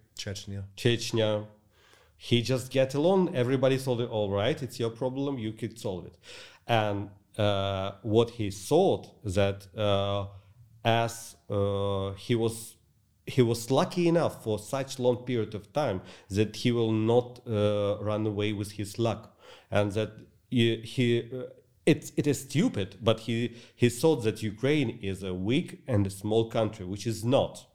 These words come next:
Speaker 1: No,
Speaker 2: It
Speaker 1: it's
Speaker 2: is the
Speaker 1: not.
Speaker 2: largest country in Europe.
Speaker 1: Yeah.
Speaker 2: It is forty-two million at least. Uh, it's,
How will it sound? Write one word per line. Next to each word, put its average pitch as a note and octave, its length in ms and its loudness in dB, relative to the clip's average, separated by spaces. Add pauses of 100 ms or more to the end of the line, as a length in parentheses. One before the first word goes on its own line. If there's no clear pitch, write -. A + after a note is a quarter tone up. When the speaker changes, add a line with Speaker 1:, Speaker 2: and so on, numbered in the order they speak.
(100)
Speaker 1:
No, A2+ 440 2
Speaker 2:
It A#2 60 6
Speaker 1:
it's C3 80 6
Speaker 2:
is B2+ 180 4
the C#3+ 80 8
Speaker 1:
not. C3 80 8
Speaker 2:
largest D3+ 480 4
country F3 340 2
in F3 80 4
Europe. E3 480 2
Speaker 1:
Yeah. - 920 -6
Speaker 2:
It G#2 60 2
is G#2+ 400 -4
forty-two C3+ 800 0
million C3 400 2
at A2 220 -4
least. A2+ 600 -4 (800)
Uh, A2 600 2
it's, - 180 -12